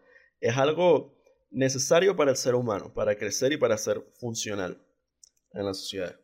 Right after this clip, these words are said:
Escuchar toda mierda, no tener ese prejuicio de que, "Ay, yo nomás escucho rock, yo nomás escucho este peo", eso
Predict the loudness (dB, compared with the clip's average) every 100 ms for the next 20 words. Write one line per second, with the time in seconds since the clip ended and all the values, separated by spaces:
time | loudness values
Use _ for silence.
0 | _ -12 -8 -4 -4 -2 0 2 2 0
1 | -4 -2 -2 -2 -2 -2 0 0 -2 -4
2 | -2 -2 -2 -4 -4 -4 -4 -2 -2 0
3 | 0 0 -6 -6 -8 -8 -8 -6 -2 -2
4 | -4 -6 -8